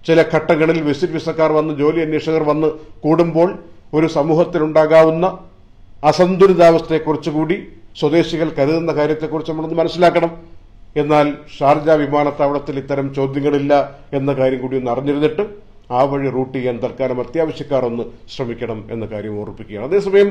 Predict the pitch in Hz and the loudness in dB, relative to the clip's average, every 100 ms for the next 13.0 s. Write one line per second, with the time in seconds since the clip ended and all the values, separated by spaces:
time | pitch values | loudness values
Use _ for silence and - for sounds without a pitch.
0 | - - - 180 196 196 175 123 95 - | -2 -18 -6 2 4 6 4 2 -4 -16
1 | - 147 147 143 139 139 135 131 120 147 | -14 -2 2 2 0 -2 -2 -4 -2 -2
2 | 135 135 135 135 139 143 170 170 - - | -2 -2 -2 -2 -2 -2 -2 -6 -14 -8
3 | 123 135 139 127 117 123 120 117 123 131 | -2 0 0 -2 -4 -4 -4 -4 -6 -4
4 | 120 113 113 117 113 110 - 107 101 - | -4 -6 -6 -6 -6 -8 -10 -12 -14 -18
5 | - - - - - - - - - - | -20 -20 -20 -20 -20 -20 -20 -20 -20 -20
6 | - - 131 147 143 131 123 127 117 113 | -12 -6 -2 -2 -2 -2 -4 -4 -6 -6
7 | 127 117 117 117 123 160 139 127 127 120 | -6 -4 -6 -6 -8 -6 -6 -4 -4 -4
8 | 107 107 - 127 117 123 120 127 135 151 | -6 -10 -4 -4 -2 -4 -6 -8 -8 -6
9 | 151 180 - - 127 127 135 123 110 101 | -4 -6 -10 -10 -8 -2 -2 -2 -6 -2
10 | 127 123 123 123 143 190 139 127 156 160 | -2 -2 -4 -2 -2 -2 -2 -2 2 0
11 | - - - 120 139 139 113 123 131 123 | 0 -10 -14 -6 -4 -2 -2 -2 -2 -4
12 | 117 113 117 139 143 156 151 165 170 | -6 -6 -6 -6 -2 0 0 2 4